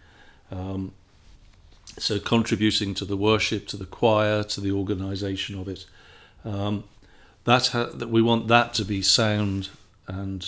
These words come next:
orthodox and beautiful and dignified, and, uh, we could talk forever on what needs to be done in the liturgy in most places,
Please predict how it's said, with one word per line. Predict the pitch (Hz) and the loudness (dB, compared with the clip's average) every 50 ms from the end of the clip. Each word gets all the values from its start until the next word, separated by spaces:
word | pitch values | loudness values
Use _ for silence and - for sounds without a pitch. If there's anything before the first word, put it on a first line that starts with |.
| - - | -8 -4
orthodox | 120 107 98 - - 98 107 101 101 101 - - - - | -4 -4 -4 -4 -4 -4 -4 -4 -4 -6 -8 -8 -6 -6
and | 107 92 90 | -6 -6 -2
beautiful | 104 101 95 101 90 - 104 98 95 98 | -2 -2 -2 -4 -6 -6 -6 -6 -6 -6
and | 95 95 | -6 -4
dignified, | 95 107 104 101 104 92 85 104 98 95 95 98 98 95 - - - - - - - - - - - - | -4 -4 -4 -2 -4 -6 -4 -4 -4 -4 -2 -4 -4 -6 -8 -12 -20 -20 -20 -18 -16 -18 -18 -18 -16 -12
and, | 120 101 95 98 98 92 92 90 - - - - - - - - - - - | -8 -8 -6 -6 -6 -6 -6 -8 -10 -14 -14 -20 -20 -20 -20 -20 -18 -12 -10
uh, | 117 101 95 98 123 | -8 -8 -8 -6 -4
we | 120 104 | -4 -4
could | - 107 95 | -4 -4 -4
talk | - 113 107 101 - | -2 -2 -2 -2 -2
forever | - 110 104 113 113 101 95 90 85 85 87 | -4 0 2 2 2 2 0 -4 -6 -6 -8
on | 90 90 95 90 85 - | -8 -8 -10 -12 -12 -14
what | - 113 101 - - | -12 -12 -12 -10 -8
needs | 123 107 110 117 113 107 - - | -4 0 2 2 2 2 0 -2
to | - 101 | -2 -2
be | 95 95 | -4 -4
done | 104 98 98 101 | -4 -4 -4 -4
in | 98 95 | -6 -6
the | 95 | -6
liturgy | 95 98 101 - - 104 101 113 117 127 131 120 | -6 -4 -4 -4 -4 -4 0 0 0 0 0 -4
in | 113 113 104 98 | -6 -6 -4 -2
most | 101 104 104 - - | -2 -2 -2 -4 -4
places, | - 120 113 107 - - 147 143 151 - - - | -2 0 0 0 0 2 0 0 0 -2 -8 -12